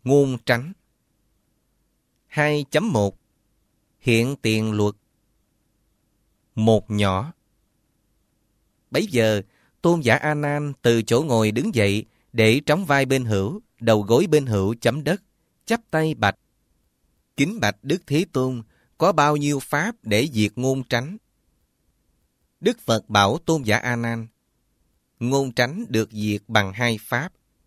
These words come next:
diệt bằng hiện tiền tỳ ni, dùng đa nhân ngữ. Tôn giả A Nan lại hỏi, có trường hợp nào ngôn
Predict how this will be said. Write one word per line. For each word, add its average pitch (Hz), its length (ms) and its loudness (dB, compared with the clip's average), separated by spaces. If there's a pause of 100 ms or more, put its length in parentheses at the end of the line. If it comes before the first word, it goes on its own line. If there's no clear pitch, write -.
(300)
diệt 113 280 0
bằng 117 280 0
hiện 110 300 0
tiền 107 320 0
tỳ 104 220 0
ni, 131 340 0 (360)
dùng 113 400 2
đa 147 200 0
nhân 143 280 -4
ngữ. 104 300 -4 (1400)
Tôn 165 180 2
giả 113 180 2
A 135 180 -2
Nan 135 280 -4
lại 104 180 2
hỏi, 101 420 -2 (600)
có 233 140 2
trường 113 300 2
hợp 110 220 0
nào 104 420 0
ngôn 147 280 -2